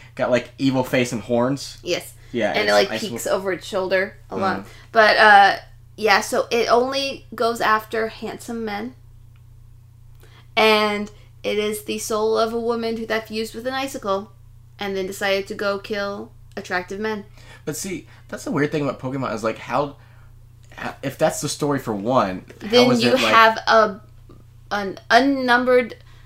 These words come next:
Speaker 2: like, an uncountable number of women who decided to go fuse with an
Speaker 1: So they
Speaker 2: icicle.
Speaker 1: all have the same backstory?
Speaker 2: Yep.
Speaker 1: Or, like
Speaker 2: Apparently.
Speaker 1: Uh,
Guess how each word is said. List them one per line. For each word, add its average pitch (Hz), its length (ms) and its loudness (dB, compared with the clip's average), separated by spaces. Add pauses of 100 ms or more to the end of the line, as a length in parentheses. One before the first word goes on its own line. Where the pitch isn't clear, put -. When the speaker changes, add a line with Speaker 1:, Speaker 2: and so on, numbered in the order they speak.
(580)
Speaker 2:
like, 208 160 -2
an - 100 -4
uncountable 262 540 -2
number 226 300 2
of 220 120 -2
women 220 260 0
who 226 240 -8
decided 208 440 -4
to 202 60 -12
go 202 140 -4
fuse 202 260 -10
with 208 120 -8
an 214 60 -10
Speaker 1:
So 131 60 -2
they - 80 4
Speaker 2:
icicle. - 180 2
Speaker 1:
all 147 120 10
have 151 180 6
the 120 60 -2
same 135 300 2
backstory? 151 640 0
Speaker 2:
Yep. 311 160 4
Speaker 1:
Or, 120 120 2
like 113 360 -2
Speaker 2:
Apparently. 262 560 0 (400)
Speaker 1:
Uh, 117 180 -4